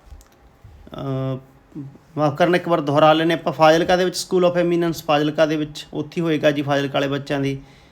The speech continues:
ਕਿਤੇ ਦੂਰ ਨੇੜੇ ਜਾਣ ਦੀ ਲੋੜ ਨਹੀਂ, ਜਿੱਥੇ ਤੁਹਾਨੂੰ ਨੇੜੇ ਪੈਂਦਾ ਜਿਹੜਾ ਸਟੇਸ਼ਨ, ਉੱਥੇ ਕਰਵਾ ਸਕਦੇ ਹੋ ਤੁਸੀਂ। ਫਿਰੋਜ਼ਪੁਰ ਵਾਲੇ, ਵਾਲੇ ਬੱਚੇ, ਮੈਰੀਟੋਰੀਅਸ ਸਕੂਲ ਫਿਰੋਜ਼ਪੁਰ ਹੈਗੀ ਹੈਗਾ, ਜਿਹੜਾ ਮੈਰੀਟੋਰੀਅਸ ਸਕੂਲ ਫਿਰੋਜ਼ਪੁਰ, ਸਹਾਰਾਗੜ੍ਹੀ ਮੈਮੋਰੀਅਲ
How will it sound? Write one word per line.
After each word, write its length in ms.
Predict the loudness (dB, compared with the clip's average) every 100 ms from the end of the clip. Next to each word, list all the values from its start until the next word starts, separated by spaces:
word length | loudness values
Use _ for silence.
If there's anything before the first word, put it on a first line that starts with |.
| _ _ -8
ਕਿਤੇ 160 | -4 0
ਦੂਰ 280 | 2 2
ਨੇੜੇ 180 | 2 0
ਜਾਣ 220 | 2 0
ਦੀ 120 | 0 0
ਲੋੜ 220 | 0 0
ਨਹੀਂ, 100 | 0
ਜਿੱਥੇ 240 | -2 -4
ਤੁਹਾਨੂੰ 180 | -2 0
ਨੇੜੇ 180 | 2 0
ਪੈਂਦਾ 240 | 0 -2
ਜਿਹੜਾ 140 | 0 -2
ਸਟੇਸ਼ਨ, 380 | -4 -6 -6
ਉੱਥੇ 160 | -6 -6
ਕਰਵਾ 300 | -4 -2 -2
ਸਕਦੇ 180 | -2 -8
ਹੋ 40 |
ਤੁਸੀਂ। 180 | -10 -6
ਫਿਰੋਜ਼ਪੁਰ 380 | 0 0 2 2
ਵਾਲੇ, 140 | 4
ਵਾਲੇ 180 | 4 0
ਬੱਚੇ, 320 | -2 -4 -2
ਮੈਰੀਟੋਰੀਅਸ 420 | 0 -2 -2 -4
ਸਕੂਲ 180 | -4 -8
ਫਿਰੋਜ਼ਪੁਰ 440 | -4 -2 -2 -4 -2
ਹੈਗੀ 360 | -2 0 0
ਹੈਗਾ, 300 | 2 0 -2 -4 -20 -20 _ _ _ -12
ਜਿਹੜਾ 300 | -2 2 4
ਮੈਰੀਟੋਰੀਅਸ 520 | 2 0 -2 -2 -2
ਸਕੂਲ 420 | -4 -4 -2 -4 -6 -14 -20 -20 _ -4
ਫਿਰੋਜ਼ਪੁਰ, 560 | 0 0 0 -2 -4 -6 -18 -20 -10
ਸਹਾਰਾਗੜ੍ਹੀ 540 | -2 2 4 4 4
ਮੈਮੋਰੀਅਲ 680 | 2 2 2 2 2 2 -2